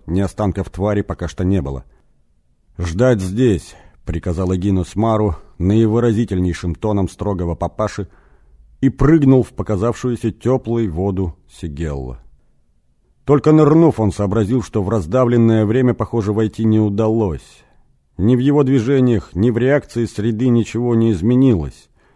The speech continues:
Значит, не только Вуймал, но и он не может попадать в невидимый конус области действия звуковой магии под днищем ладьи. Иначе его скует по рукам и ногам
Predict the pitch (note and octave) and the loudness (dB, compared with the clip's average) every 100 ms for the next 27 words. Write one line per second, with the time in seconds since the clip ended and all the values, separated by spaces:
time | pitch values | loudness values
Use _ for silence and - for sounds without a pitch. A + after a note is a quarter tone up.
0 | _ _ _ _ _ _ _ _ - G#2 | _ _ _ _ _ _ _ _ -2 0
1 | A#2+ B2 C3+ E3 D#3+ C3 A2+ B2 C#3+ A#2+ | 0 2 2 2 2 2 4 6 6 6
2 | G2 E2+ B1+ - - - D#2+ A2 C#3+ D3+ | 4 0 -6 -16 -20 -10 -2 2 4 6
3 | C#3 D3+ D3 C#3+ C#3 G#2 G#2+ _ A#2 A2+ | 6 4 4 4 4 2 -2 _ -2 0
4 | A#2+ B2 G#2+ D#2+ G#2+ A2+ G#2+ G#2+ G#2+ A2+ | 0 0 0 0 2 2 2 2 0 0
5 | A2+ G2 - - A2+ A2+ G2 - E2 A#2+ | 0 0 -4 -2 0 0 -2 -6 -4 -4
6 | A#2 - G2+ D#2+ F#2+ G2+ G2+ G#2 F#2+ G2+ | -4 -4 -6 -4 -4 -4 -2 0 0 0
7 | A2 G2 F#2+ G2+ F2 E2+ G#2 G2 - G2+ | 0 -2 -4 -4 -4 0 0 -2 -4 -4
8 | G2 G#2+ G2 A2 F#2 A#1+ _ _ _ _ | -4 -4 -6 -6 -8 -10 _ _ _ _
9 | _ _ _ - G2 A2 B2+ B2+ A#2+ B2+ | _ _ _ -8 -6 -4 -2 -2 -2 -2
10 | C3 B2+ A#2 A#2 - B2 A#2 A#2 A2 B2 | -2 0 -2 -2 0 0 2 2 2 0
11 | A2 | 0